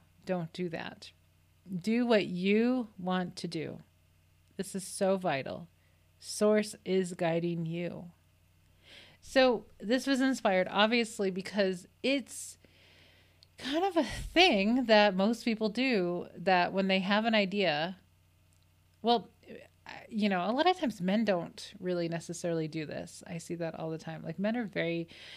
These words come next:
typically pretty quiet, keep to, to themselves, keep their ideas to themselves. Women are the talkers. Not to totally generalize, but seriously, we are. We like to talk and we like to, um, share our, our,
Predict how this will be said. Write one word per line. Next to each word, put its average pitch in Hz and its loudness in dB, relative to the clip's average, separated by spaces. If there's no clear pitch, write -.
typically 226 2
pretty - -2
quiet, 170 -2
keep - -10
to, 175 -4
to 190 -2
themselves, 165 -2
keep - -6
their 175 -4
ideas 165 -4
to - -10
themselves. 170 -8
Women 285 2
are 175 4
the 160 0
talkers. - -8
Not 254 2
to 269 -2
totally 233 4
generalize, 180 2
but 196 0
seriously, 190 -6
we 190 -2
are. 185 -2
We 156 -4
like 165 -2
to 180 -6
talk 196 -8
and 180 -4
we 170 -4
like 165 -4
to, 180 -2
um, 170 -2
share 175 2
our, 175 0
our, 180 2